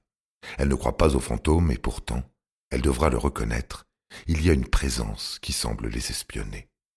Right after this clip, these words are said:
Les phénomènes ne s'observent pas uniquement durant la nuit. En journée, des murmures se font entendre, des bruits de pas dans les différentes pièces à l'étage,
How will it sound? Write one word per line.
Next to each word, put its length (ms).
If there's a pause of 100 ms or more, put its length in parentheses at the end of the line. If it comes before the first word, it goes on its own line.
(500)
Les 100
phénomènes 460
ne 80
s'observent 480
pas 220
uniquement 460
durant 200
la 100
nuit. 260 (680)
En 100
journée, 540 (380)
des 100
murmures 460
se 100
font 240
entendre, 540 (300)
des 120
bruits 180
de 100
pas 280
dans 100
les 100
différentes 460
pièces 280
à 40
l'étage, 500